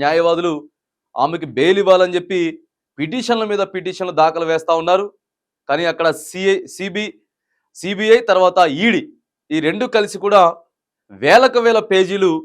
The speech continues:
వీళ్ళు చేసినటువంటి తప్పిదాలు, స్కామ్లు ఉన్నాయని చెప్పి మరి కోర్టుకు చూపించే ప్రయత్నాలు చేసి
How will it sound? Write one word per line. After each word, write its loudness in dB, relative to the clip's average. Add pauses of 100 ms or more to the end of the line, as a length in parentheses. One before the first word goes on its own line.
(420)
వీళ్ళు -2
చేసినటువంటి -4
తప్పిదాలు, 0
స్కామ్లు -2
ఉన్నాయని -8
చెప్పి -4 (840)
మరి -2 (140)
కోర్టుకు 0
చూపించే -6
ప్రయత్నాలు -4
చేసి -4